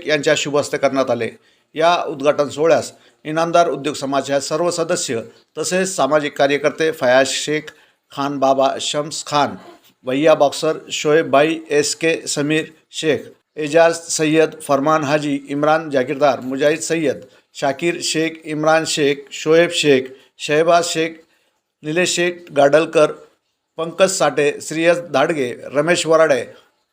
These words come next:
वसीम शेख, अल्तमश शेख, जावेद शेख, राजू शेख तसेच इनामदार उद्योग समूहाचे सर्व सदस्य उपस्थित होते. मुकुंदनगर उपनगरातील वाढती मागणी आणि उद्योग पाहता दर्जेदार व विश्वासार्ह इलेक्ट्रॉनिक वस्तू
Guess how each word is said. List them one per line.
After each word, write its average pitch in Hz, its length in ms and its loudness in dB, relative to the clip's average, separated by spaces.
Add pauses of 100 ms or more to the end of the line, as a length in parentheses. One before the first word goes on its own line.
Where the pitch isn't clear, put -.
(120)
वसीम 180 280 -2
शेख, 175 260 0 (120)
अल्तमश 151 440 0
शेख, 170 280 2 (200)
जावेद 147 300 6
शेख, 165 280 0 (300)
राजू 139 260 0
शेख 156 240 0 (480)
तसेच 190 380 -2 (180)
इनामदार 160 440 2 (140)
उद्योग 156 260 -6
समूहाचे 147 540 -4
सर्व 151 300 -4
सदस्य 143 440 -6
उपस्थित 139 440 -6
होते. 127 260 -6 (640)
मुकुंदनगर 190 580 2
उपनगरातील 151 720 0
वाढती 143 320 0
मागणी 139 360 -2
आणि 135 280 -8
उद्योग 143 320 -8
पाहता 131 520 2 (460)
दर्जेदार 170 600 2
व 165 140 2
विश्वासार्ह 156 720 0 (420)
इलेक्ट्रॉनिक 160 680 0 (140)
वस्तू 170 440 0